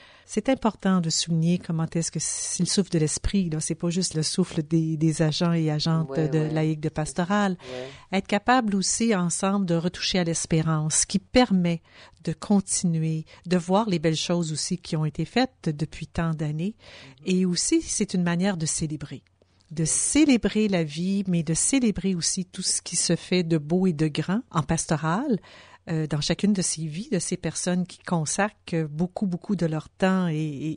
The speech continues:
Speaker 1: et, et de ce qu'elles sont
Speaker 2: Oui.
Speaker 1: à l'activité pastorale.
Speaker 2: Bien sûr, c'est extrêmement exigeant. Je le vois avec les horaires de travail de mes étudiantes à l'Institut. Euh, on sait ce que c'est.
Speaker 1: Exactement.
Speaker 2: Oui.
Speaker 1: Et en conséquence, d'être aussi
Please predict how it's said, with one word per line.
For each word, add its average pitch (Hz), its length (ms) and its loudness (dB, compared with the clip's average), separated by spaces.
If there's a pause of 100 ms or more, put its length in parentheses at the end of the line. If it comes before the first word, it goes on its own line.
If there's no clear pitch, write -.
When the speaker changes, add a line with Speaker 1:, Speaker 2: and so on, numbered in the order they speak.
Speaker 1:
et, 156 220 -4
et - 20 0
de 147 140 0
ce - 140 0
qu'elles 147 200 -4
sont - 360 0 (220)
Speaker 2:
Oui. 135 160 -8
Speaker 1:
à 160 100 0
l'activité 156 600 -8
pastorale. 147 600 -8
Speaker 2:
Bien 104 120 -8
sûr, 127 320 -4
c'est - 260 -6
extrêmement 120 400 -6
exigeant. 117 640 -6
Je 110 100 -8
le 104 80 -6
vois 117 320 2
avec 110 300 0
les 110 180 -8
horaires 113 260 0
de 107 100 -4
travail 110 440 -2
de 107 100 -4
mes 101 220 -10
étudiantes 107 520 -6
à 98 80 0
l'Institut. 156 840 -8
Euh, 110 160 -4 (540)
on 95 160 -8
sait 120 220 -6
ce - 120 -6
que 98 100 -4
c'est. - 240 -10 (220)
Speaker 1:
Exactement. 175 800 -4
Speaker 2:
Oui. - 440 -6
Speaker 1:
Et 175 60 0
en 160 100 -2
conséquence, 208 720 -2
d'être - 320 -2
aussi 208 360 0